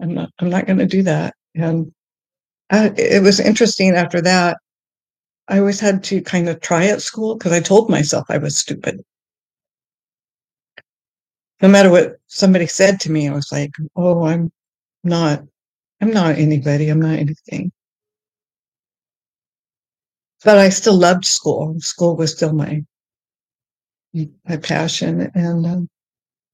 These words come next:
after she, after my mom kind of quit with that boy,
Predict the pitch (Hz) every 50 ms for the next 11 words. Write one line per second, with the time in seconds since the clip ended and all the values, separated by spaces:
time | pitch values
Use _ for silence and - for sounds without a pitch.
0 | _ _ _ _ _ _ _ _ _ _ _ _ _ _ _ _ _ _ _ _
1 | _ _ _ _ _ _ _ _ _ _ _ _ _ _ _ _ _ _ _ _
2 | _ _ _ _ _ _ _ _ _ _ _ _ _ _ _ _ _ _ _ _
3 | - - 202 196 - 226 202 - - - - 208 202 190 190 180 170 143 - _
4 | _ _ _ _ _ _ _ _ _ _ _ _ _ _ - - - 190 196 196
5 | - 220 202 190 190 190 190 190 190 185 156 - - 208 196 190 185 185 180 175
6 | - _ _ _ _ _ _ _ _ _ _ _ _ _ _ _ 208 190 190 185
7 | - - - 185 175 180 - 175 175 - 170 143 - 196 220 233 214 185 175 170
8 | 175 175 185